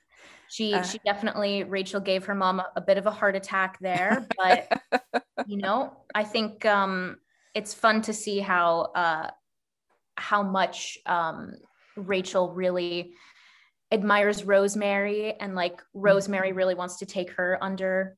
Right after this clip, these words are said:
Speaker 1: her wings and, um, you know, encourage her to be her own woman, um,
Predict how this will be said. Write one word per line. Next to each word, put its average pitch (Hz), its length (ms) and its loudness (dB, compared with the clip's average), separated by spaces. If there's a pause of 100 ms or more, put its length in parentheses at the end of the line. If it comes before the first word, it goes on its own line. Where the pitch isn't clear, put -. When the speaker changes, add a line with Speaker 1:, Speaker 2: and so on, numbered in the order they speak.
(120)
Speaker 1:
her 214 100 -2
wings 202 640 -6
and, 175 440 -10 (140)
um, 160 540 -8 (500)
you 202 120 -8
know, 170 200 0
encourage 185 640 -2
her 202 260 0
to 185 340 -2 (120)
be 190 140 -4
her 196 160 0
own 185 240 0
woman, 185 520 -6 (100)
um, 175 520 -6